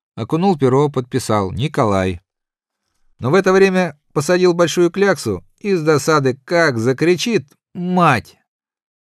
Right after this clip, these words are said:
А затем этот указ разорвал, новый не написал,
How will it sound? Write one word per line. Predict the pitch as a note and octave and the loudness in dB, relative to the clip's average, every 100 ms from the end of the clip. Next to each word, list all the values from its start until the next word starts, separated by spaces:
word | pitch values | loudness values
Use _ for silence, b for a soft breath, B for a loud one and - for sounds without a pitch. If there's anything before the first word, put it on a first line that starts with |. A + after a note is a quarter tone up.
| _ - | _ -8
А | C#3+ | -2
затем | F3 A#3+ G#3+ | 0 0 0
этот | F3 E3+ | 0 0
указ | D3+ G3+ E3+ | 0 0 2
разорвал, | D#3 B2+ B2+ G#2+ G2+ F#2 E2+ _ _ | 2 4 4 4 2 0 -4 _ _
новый | B2+ D3+ F#3 E3 | -6 -2 0 0
не | D#3 | -2
написал, | D#3 D3+ E3+ - A#3 G#3 | -4 -4 -4 0 2 0